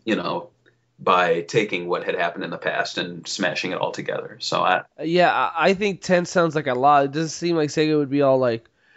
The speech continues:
Speaker 2: "Last time we only had Sonic, now let's put ten characters in here."
Speaker 1: Right. I'd, I'd say at most Sonic, Tails, Knuckles might be possible,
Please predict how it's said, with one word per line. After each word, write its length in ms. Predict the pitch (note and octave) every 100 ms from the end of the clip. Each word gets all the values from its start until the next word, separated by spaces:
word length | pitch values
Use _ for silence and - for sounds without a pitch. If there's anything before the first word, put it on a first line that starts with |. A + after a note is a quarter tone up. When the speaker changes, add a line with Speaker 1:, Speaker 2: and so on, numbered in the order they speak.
| _ _
Speaker 2:
"Last 260 | C3 D#3 -
time 160 | D#3+
we 100 | D3+
only 160 | D3+ D3+
had 200 | D3+ C#3
Sonic, 560 | - D3 D3 C#3+ C3
now 180 | C#3 D3
let's 180 | D3+ D3+
put 280 | - D#3 -
ten 240 | - D3
characters 760 | C3+ - C3+ C3 B2+ B2 C3 B2
in 160 | C3
here." 540 | A#2+ B2+ B2 A#2+ A#2+ - _ _ _ _ _
Speaker 1:
Right. 380 | G#2+ F#2+ F#2+ F#2
I'd, 200 | G#2 A#2 -
I'd 180 | C3
say 280 | C#3+ E3 D#3
at 140 | A2+ G#2+
most 520 | F#2 G#2+ B2+ - -
Sonic, 400 | - G2+ G2 -
Tails, 400 | G2+ G2+ F#2 G2+
Knuckles 420 | F#2 - A2 G#2+
might 240 | A2 G#2+
be 380 | A#2 A2+ A2 G#2+ _ _ _ _ _ _ _ _
possible, 640 | - A#2 A#2 B2 A#2+ A#2